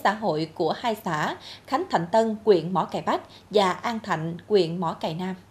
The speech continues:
Sông Thơm hay còn gọi là kênh Mỏ Cày nối liền sông Cổ Chiên và sông Hàm Luông, chảy qua địa phận xã An Thạnh, huyện Mỏ Cày Nam và xã Khánh Thành Tân, huyện Mỏ Cày Bắc. Xuôi theo dòng sông Thơm khoảng năm ki-lô-mét,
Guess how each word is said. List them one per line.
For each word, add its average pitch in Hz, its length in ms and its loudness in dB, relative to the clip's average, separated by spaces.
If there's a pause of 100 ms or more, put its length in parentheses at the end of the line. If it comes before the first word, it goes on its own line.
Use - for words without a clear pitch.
(1300)
Sông 302 280 2
Thơm 294 240 4
hay 294 160 0
còn 214 220 2
gọi 185 200 2
là 208 200 2
kênh 247 260 0
Mỏ 208 240 2
Cày 185 400 2
nối 269 180 0
liền 190 220 2
sông 254 240 -2
Cổ 175 240 0
Chiên 226 300 -2
và 175 160 2
sông 226 220 0
Hàm 170 220 -2
Luông, 208 280 0 (360)
chảy 208 280 6
qua 254 160 4
địa 185 200 2
phận 180 340 0
xã 170 200 -2
An 214 280 -2
Thạnh, 175 340 -4
huyện 175 260 0
Mỏ 160 100 -4
Cày 170 200 -4
Nam 202 340 0 (220)
và 190 200 4
xã 180 300 2
Khánh 294 220 -6
Thành 170 180 -4
Tân, 208 380 0
huyện 175 280 0
Mỏ 175 200 0
Cày 196 120 2
Bắc. 226 200 -2 (760)
Xuôi 285 280 2
theo 277 220 0
dòng 208 240 2
sông 247 240 0
Thơm 240 300 2
khoảng 220 340 2
năm 240 140 0
ki-lô-mét, 247 540 0